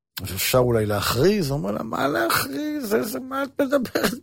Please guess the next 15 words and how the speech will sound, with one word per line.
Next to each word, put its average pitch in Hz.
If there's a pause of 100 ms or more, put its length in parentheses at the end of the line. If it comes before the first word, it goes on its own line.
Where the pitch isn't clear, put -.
(100)
בכלל? 254
מה, 214
את 120
לא 147
יודעת? 185
אם 233
זה 185
מגיע 156
למרגלות 139
רגליי, 113
זה 123
אומר 185
שזהו 196
שליחה 185
משמיים." 240